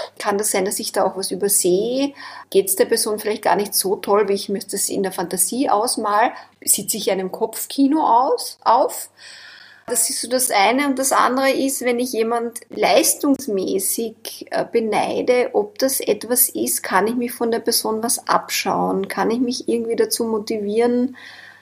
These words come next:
da auch selber, ähm, weiterzukommen und einfach das als, als Motivationsschub auch erleben?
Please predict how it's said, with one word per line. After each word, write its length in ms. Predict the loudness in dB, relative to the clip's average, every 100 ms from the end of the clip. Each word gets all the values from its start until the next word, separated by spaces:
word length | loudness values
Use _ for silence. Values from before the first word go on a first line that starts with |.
| _ 0
da 300 | 4 6 6
auch 340 | 4 0 -8 -10
selber, 800 | -4 0 2 2 4 6 6 4
ähm, 400 | 2 0 -2 0
weiterzukommen 1040 | 4 4 2 -4 -4 -6 -4 -4 -4 -4 -4
und 180 | -2
einfach 680 | -2 -2 0 0 -2 -8 -8 -2
das 180 | 0
als, 240 | 2 2 2
als 180 | 0 0
Motivationsschub 880 | 0 0 -2 0 0 2 -2 -2 2
auch 220 | 2 2
erleben? 500 | -2 0 -4 -6